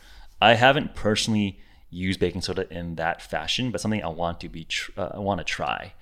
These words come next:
Um, so I might actually do a C G M experiment and try, uh, baking soda on and off to, uh,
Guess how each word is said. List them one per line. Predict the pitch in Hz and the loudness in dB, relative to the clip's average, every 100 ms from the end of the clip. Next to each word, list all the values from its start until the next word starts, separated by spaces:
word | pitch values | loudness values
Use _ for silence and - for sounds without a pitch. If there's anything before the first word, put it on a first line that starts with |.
| - - - - | -20 -20 -18 -4
Um, | 85 82 82 78 78 76 - - | 0 2 2 0 -2 -6 -12 -8
so | - 98 87 - | -2 2 2 2
I | 87 | 0
might | 90 92 | 0 0
actually | 87 87 - 82 | 0 0 -2 -4
do | - 85 82 80 85 | -4 -4 -2 -4 -4
a | 85 80 85 - | -2 -4 -6 -10
C | - 95 | -6 -6
G | 82 87 | -6 -4
M | 85 | -4
experiment | 82 - 80 78 78 76 - | -4 -6 -6 -6 -6 -8 -10
and | 92 82 78 78 | -10 -8 -8 -6
try, | - - 87 80 80 78 78 - - - | -6 -2 -2 0 0 -2 -6 -16 -16 -8
uh, | 80 73 | -6 -4
baking | 87 80 87 | -4 -4 -4
soda | 78 82 80 78 | -4 -4 -4 -6
on | 78 80 | -6 -6
and | 78 76 | -6 -6
off | 76 71 - | -6 -6 -10
to, | - 82 78 76 76 - - - - | -8 -8 -8 -10 -12 -18 -20 -18 -10
uh, | 80 73 | -8 -6